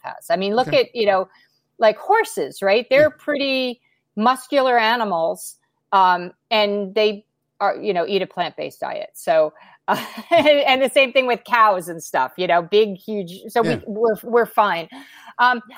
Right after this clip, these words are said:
Speaker 1: I would say one of the biggest differences that I've noticed, um, in, I, I ha-, I'm not a hundred percent vegan, but I try to be vegan. So I don't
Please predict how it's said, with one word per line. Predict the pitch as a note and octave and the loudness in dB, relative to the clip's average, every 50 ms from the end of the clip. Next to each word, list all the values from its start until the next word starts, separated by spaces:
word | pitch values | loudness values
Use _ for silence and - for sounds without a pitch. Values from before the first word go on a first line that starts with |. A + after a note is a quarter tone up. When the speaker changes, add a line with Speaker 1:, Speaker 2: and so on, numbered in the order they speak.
| - - | -6 0
Speaker 1:
I | - C4+ E4 | 0 0 0
would | G4 A#4 A4 - | 0 -4 -8 -6
say | - F#4 C#4+ | -2 -2 -2
one | C4 C#4 C4+ C#4 | -2 -4 -6 -6
of | B3+ | -6
the | A#3+ | -6
biggest | G#3+ F#3+ - A3 A3+ A3 D4 C#4+ - - - - _ - F#3+ E3+ | -6 -2 0 0 0 0 -2 -6 -6 -8 -20 -20 _ -18 -10 -2
differences | - A#3 G#3+ - - A#3 A3+ G#3+ - - G3 F#3 F3+ F3 E3+ E3 E3 - - - | -2 -2 0 0 -2 -4 -4 -4 -8 -6 -4 -4 -2 -4 -4 -8 -12 -12 -4 0
that | F3 E3+ D#3 | 0 2 2
I've | C#3+ D#3+ E3 E3 E3 | 2 0 0 -2 -6
noticed, | E3 E3+ E3 D#3+ E3 D#3+ D#3+ D#3 D#3 D3+ - - - - - - - | -8 -4 -2 -2 0 0 0 0 0 -2 -6 -14 -20 -20 -14 -6 -2
um, | F3 D#3+ D3+ D3+ D3 C#3+ C#3+ D3 _ _ _ _ _ _ _ _ - | 0 0 2 0 0 -2 -6 -14 _ _ _ _ _ _ _ _ -8
in, | F#3+ F#3 F3+ F3 E3+ E3+ F3 - | -6 -4 -2 -2 -4 -4 -4 0
I, | - G#3 A3 C4+ - | 2 2 2 2 2
I | G#3+ A3 A3+ | 2 0 0
ha-, | G#3+ A#3+ C4+ C4 | 2 0 2 2
I'm | B3 A3+ A3+ | 2 0 0
not | A#3+ B3+ C#4 - - - - | 0 -4 -4 -4 -6 -6 -6
a | |
hundred | G3+ - - A3 G#3+ G3+ A3 G#3 | -6 -2 -2 -4 -4 -2 -6 -6
percent | G#3+ A3 G#3 - A#3 G#3+ - G3 F3 E3 | -8 -10 -8 -2 -2 -2 -2 -2 -10 -6
vegan, | G3 F#3+ F#3+ G3 A3 G#3+ G#3+ G3 | -6 -6 -2 -2 -4 -4 -2 -2
but | G3 F3 | 0 0
I | E3+ E3+ D#3+ - | 0 0 -2 -6
try | - - - - F#3+ E3+ E3+ F#3 | -14 -16 -6 -2 2 2 2 2
to | F#3+ G#3 | 0 -4
be | G3+ A3+ A3+ A3 | -6 -6 -8 -8
vegan. | G#3 A#3 A#3 A3 A3+ A#3+ A#3+ A3+ | -6 -8 -8 -4 -4 -6 -6 -6
So | - - A3 F#3+ F#3 F3+ | -4 -2 0 0 2 4
I | E3+ E3+ F3 F3+ F3+ F3+ F3 E3+ F3 F3 F3 E3+ - | 4 4 4 2 0 -4 -4 -4 -4 -6 -6 -4 -2
don't | - F#3+ F#3+ G3 - | -2 -2 -2 -4 -8